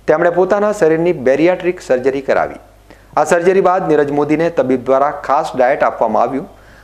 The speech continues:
અને નીરજ મોદીએ તબીબ દ્વારા આપવામાં આવેલા ડાયટનું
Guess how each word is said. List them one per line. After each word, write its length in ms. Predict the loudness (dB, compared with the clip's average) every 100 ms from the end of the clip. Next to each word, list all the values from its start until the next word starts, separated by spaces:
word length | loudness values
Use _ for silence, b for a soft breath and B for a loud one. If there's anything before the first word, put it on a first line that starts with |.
| -4
અને 160 | 0
નીરજ 320 | 2 2 2 2
મોદીએ 360 | 2 2 2 2
તબીબ 340 | 0 0 0
દ્વારા 240 | 2 2
આપવામાં 380 | 0 0 0 2
આવેલા 240 | 2 0 0
ડાયટનું 540 | 0 0 -2 -6 -8